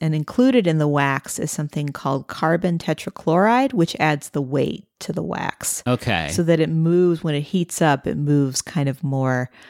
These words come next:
Speaker 1: um, you know, I, I don't know what the word is.
Speaker 2: Weirdly.
Speaker 1: Yeah, weirdly. <laughs>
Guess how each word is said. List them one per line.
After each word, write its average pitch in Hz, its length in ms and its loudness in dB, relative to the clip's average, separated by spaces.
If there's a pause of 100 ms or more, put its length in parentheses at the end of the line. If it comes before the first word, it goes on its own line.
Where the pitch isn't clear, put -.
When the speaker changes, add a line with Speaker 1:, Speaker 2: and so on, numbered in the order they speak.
(360)
Speaker 1:
um, 135 640 0 (960)
you 165 200 6
know, 139 140 2
I, 143 140 0
I 147 180 -4
don't 151 140 -2
know 165 60 0
what 180 100 -2
the 175 80 -2
word 185 180 -2
is. 165 180 0
Speaker 2:
Weirdly. 104 680 4
Speaker 1:
Yeah, 220 200 2
weirdly. 226 720 0
<laughs> - 40 0